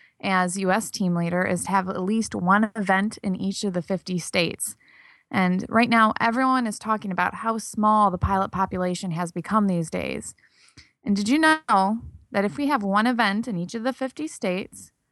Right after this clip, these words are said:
and if each introduce at least a hundred ladies to aviation throughout that week, and if only two percent of those women choose to become pilots, the female population would grow by ten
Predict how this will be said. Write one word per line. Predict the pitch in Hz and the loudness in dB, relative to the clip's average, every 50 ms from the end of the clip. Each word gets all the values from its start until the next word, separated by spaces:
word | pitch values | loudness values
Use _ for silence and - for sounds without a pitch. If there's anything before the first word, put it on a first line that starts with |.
| _ _ _ _ _ | _ _ _ _ _
and | - 190 190 | -4 -2 -2
if | 190 185 175 - _ | -2 -2 -4 -6 _
each | - 220 220 233 247 247 - | -6 -4 -2 -2 -2 -4 -6
introduce | - - 220 214 233 214 190 202 202 196 190 - | -4 -4 -2 -2 -2 -4 -2 -2 -4 -4 -4 -6
at | - - - | -6 -6 -4
least | 185 190 185 - | -4 -4 -4 -4
a | - 185 | -4 -4
hundred | - 185 190 190 214 214 208 196 | -2 -2 -2 0 0 0 0 0
ladies | 196 185 190 190 180 160 151 160 165 - | 0 0 0 -2 -2 -4 -6 -8 -10 -10
to | - - | -8 -6
aviation | - 175 185 202 190 180 170 160 139 175 165 165 180 185 202 214 - _ _ - | -6 -4 -4 -2 -2 -2 -2 -2 -2 -4 -4 -2 -2 -4 -4 -6 -10 _ _ -6
throughout | 170 156 151 156 - | -2 -2 -2 0 0
that | - 202 240 - | 0 0 0 0
week, | 208 208 214 - _ - _ _ _ _ _ _ _ _ _ _ _ | -2 -4 -6 -8 _ -20 _ _ _ _ _ _ _ _ _ _ _
and | - 202 | -2 -2
if | 202 196 | -2 0
only | 220 208 208 202 | -2 -2 -2 -4
two | 180 - - - - 262 285 285 | -4 -6 -8 -2 0 0 0 2
percent | - - 277 269 - - 277 254 190 185 240 - - _ _ | 0 0 0 0 0 0 0 0 0 -2 -4 -10 -14 _ _
of | - 190 185 | -10 -6 -2
those | 196 196 190 196 | -2 -2 0 0
women | 202 208 208 190 175 165 170 165 165 165 - - - - _ _ _ _ _ _ | 0 0 0 -2 -2 -4 -6 -8 -12 -16 -18 -18 -20 -20 _ _ _ _ _ _
choose | - - 220 214 208 196 190 | -4 -2 0 0 0 0 -4
to | - 202 | -6 -10
become | 180 - - 196 196 185 | -8 -6 -4 -4 -4 -2
pilots, | 190 196 196 202 226 233 240 - - - - | 0 0 0 0 0 -2 -4 -6 -12 -16 -14
the | - 190 | -14 -12
female | - - 220 214 214 208 | -8 -6 -4 -2 -2 -2
population | 208 - 202 208 196 202 185 185 185 190 190 - - 185 175 | -2 -2 -6 -6 -6 -6 -6 -4 -4 -6 -6 -8 -10 -10 -8
would | 175 180 165 | -8 -8 -8
grow | - 185 180 180 175 170 165 | -6 -4 -2 -2 -2 -2 -2
by | 165 170 165 160 160 - | -2 -2 -2 -2 -4 -10
ten | - - - 214 208 214 | -14 -12 -8 -8 -8 -8